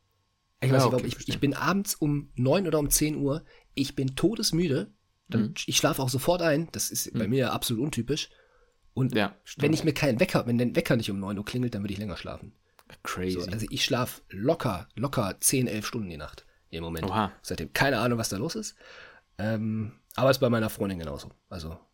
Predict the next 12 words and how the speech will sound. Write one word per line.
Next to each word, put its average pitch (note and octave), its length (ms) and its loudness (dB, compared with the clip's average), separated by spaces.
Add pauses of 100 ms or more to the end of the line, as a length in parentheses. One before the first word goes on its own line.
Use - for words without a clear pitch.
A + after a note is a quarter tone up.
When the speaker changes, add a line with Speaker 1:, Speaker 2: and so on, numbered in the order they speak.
Speaker 1:
kein - 160 -10
Plan. - 200 -12 (1400)
Äh, C#3+ 300 6
nee, D#3+ 180 6
auf C3 80 2
jeden D3 100 6
Fall C3+ 120 8
war B2+ 100 8
ich C3 60 4
dann C3 120 4
halt B2+ 160 4
direkt - 320 -2